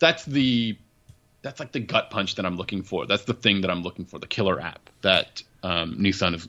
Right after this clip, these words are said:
is going for with this vehicle. And it'll be interesting to see if they, if people pick up on it,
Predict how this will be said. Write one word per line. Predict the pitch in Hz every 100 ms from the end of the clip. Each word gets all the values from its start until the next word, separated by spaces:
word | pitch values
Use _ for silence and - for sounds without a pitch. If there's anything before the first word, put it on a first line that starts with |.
| -
is | 90
going | 82 85 82
for | 80
with | -
this | 82 -
vehicle. | - - - -
And | 95 98
it'll | 104 117
be | 131
interesting | 135 135 120
to | 107
see | 117
if | 107 -
they, | 104 98
if | 92 98
people | 117 -
pick | - 87
up | 92 92
on |
it, | 78